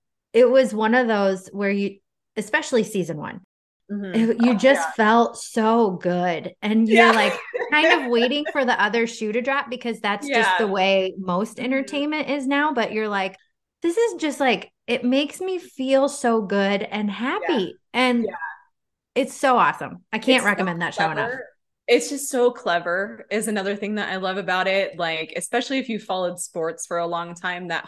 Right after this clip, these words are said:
Speaker 2: whole skit that was based off of Allen Iverson in practice, like, when he's yelling at Jamie Tartt because it's just practice. Like, I,
Speaker 1: <laughs>
Speaker 2: I had, I was like, I was in tears because I, I knew what he was mimicking,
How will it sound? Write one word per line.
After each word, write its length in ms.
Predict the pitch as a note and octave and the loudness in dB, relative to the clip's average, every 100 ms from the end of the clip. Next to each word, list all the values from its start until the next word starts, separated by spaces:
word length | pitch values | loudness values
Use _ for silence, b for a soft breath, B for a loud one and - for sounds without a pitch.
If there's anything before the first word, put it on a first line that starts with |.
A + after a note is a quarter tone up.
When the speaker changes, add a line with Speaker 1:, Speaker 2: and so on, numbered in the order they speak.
| - | -6
Speaker 2:
whole 220 | A3+ B3 | -4 -2
skit 520 | A#3 - - F3 - - b b _ | -4 -4 -4 -4 -4 -10 b b _
that 180 | - D#3+ | -2 0
was 140 | F3+ D#3 | -2 -2
based 320 | F3 F#3 F3+ | -2 -2 -4
off 140 | E3+ | -6
of 140 | F3+ - | -8 -6
Allen 280 | D#3+ E3 E3 | -4 -4 -4
Iverson 560 | D3 D#3 D#3+ - E3 D#3+ | -6 -6 -6 -6 -8 -8
in 240 | D3 C#3+ | -10 -12
practice, 840 | C#3 D#3+ D3 - G3 G#3 - - - _ _ _ _ | -6 -4 -4 -4 -6 0 -2 -2 -12 _ _ _ _
like, 340 | A3 F#3+ F3+ F3+ | 2 4 2 0
when 100 | G3+ | -4
he's 240 | G#3+ F#3 | -4 -2
yelling 280 | F#3+ G3 G3 | -2 0 -2
at 160 | F3 F3 | -4 -2
Jamie 340 | F#3+ F#3 F#3+ | -2 -2 -8
Tartt 380 | A3 G3 F#3+ F#3+ | -2 0 0 -2
because 240 | A#3+ A3 | -4 -4
it's 100 | F3 | -4
just 300 | - A#3+ - - | 0 0 0 -2
practice. 600 | G#3+ E3 - A#3 B3+ B3 | 0 0 0 -2 -2 0
Like, 240 | A3+ G3+ - | 0 0 0
I, 440 | A3 A#3 B3 B3+ B3 | 2 4 2 0 -2
Speaker 1:
<laughs> 40 | - | 0
Speaker 2:
I 60 | |
had, 260 | A3+ D#4+ G4+ D#4+ - | 0 0 -2 -6 -6
I 120 | C4 | -6
was 240 | D4+ B3 A3 | -6 -4 -2
like, 220 | F#3+ - | -2 0
I 140 | G#3 C4 | 0 2
was 120 | C4+ | 0
in 200 | C#4+ A#3+ | 0 -2
tears 560 | - G3+ E3 D3+ D#3 - | -4 -4 -2 -4 -6 -6
because 300 | A#3 B3 A3 | -4 0 2
I, 160 | G#3 | 2
I 140 | G#3 A3 | 2 2
knew 300 | A3+ B3+ C4 | 0 -2 -2
what 160 | A3 | -4
he 180 | G#3 A3 | -4 -8
was 180 | F3+ F3 | -8 -6
mimicking, 760 | G3 A#3 G#3+ G#3 E3+ D3+ D3+ | -4 -4 -4 -6 -8 -10 -14